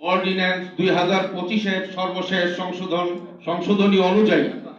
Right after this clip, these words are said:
টঙ্গী বিশ্ব ইজতেমা মাঠের হত্যাকাণ্ড, হত্যাকাণ্ডে প্রত্যক্ষ জড়িত এবং দৃশ্যমান বা প্রমাণিত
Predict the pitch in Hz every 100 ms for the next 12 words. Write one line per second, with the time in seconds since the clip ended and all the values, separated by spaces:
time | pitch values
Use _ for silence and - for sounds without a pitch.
0 | - - 139 190 196 202 196 202 214 196
1 | 196 202 196 190 185 180 190 165 170 -
2 | 185 185 185 180 180 180 - - - -
3 | 165 175 196 185 190 175 180 175 196 190
4 | - 214 214 - 196 170 214 214 156 -
5 | - - - 156 175 190 156 170 214 -
6 | 214 202 190 190 185 185 190 202 214 220